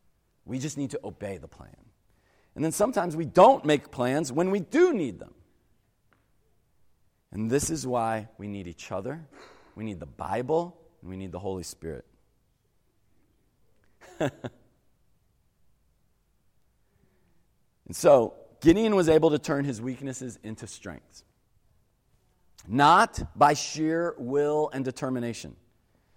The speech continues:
It was through surrender, humility,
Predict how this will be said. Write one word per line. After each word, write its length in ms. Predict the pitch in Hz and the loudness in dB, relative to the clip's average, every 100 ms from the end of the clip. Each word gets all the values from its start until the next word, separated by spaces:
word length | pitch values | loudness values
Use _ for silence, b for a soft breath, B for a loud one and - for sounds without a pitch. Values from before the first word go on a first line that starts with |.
| _ _ - | _ _ -6
It 80 | |
was 180 | 131 131 | -4 -4
through 200 | - 139 | -4 -6
surrender, 920 | 113 - 110 95 92 92 104 127 196 233 _ _ _ _ _ _ _ _ _ | -6 -6 -6 -6 -8 -8 -6 -4 -4 -8 _ _ _ _ _ _ _ _ _
humility, 1000 | - 117 98 101 104 139 151 175 202 | -10 -6 -6 -4 0 -2 0 -2 -2